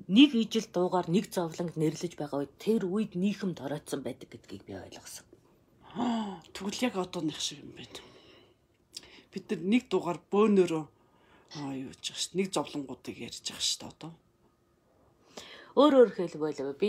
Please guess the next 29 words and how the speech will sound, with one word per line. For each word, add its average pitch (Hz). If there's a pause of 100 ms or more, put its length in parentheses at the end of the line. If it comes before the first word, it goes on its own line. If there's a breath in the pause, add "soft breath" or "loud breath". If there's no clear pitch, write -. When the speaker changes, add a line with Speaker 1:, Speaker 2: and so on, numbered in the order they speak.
Speaker 1:
мөнгөтэй 165
болмоор 139
байна, 135
би 156 (120)
нөхөртэй 131
болмоор 175
байна, 170
би 147 (100)
малтай 180
болмоор 160
байна, -
би 233
хүүхэдтэй 202
болмоор 147
байна 143
гэд 160 (560 loud breath)
өөрөө 269 (140)
өөрийгөө 202 (120)
хараад 165
өөрөө 196
өөрийнхөө 160
дутууг - (500)
тодорхойлж 208
байгаа 143
цаг -
үе 113 (380)
нийгмийг 185
амар 160
амгалан 131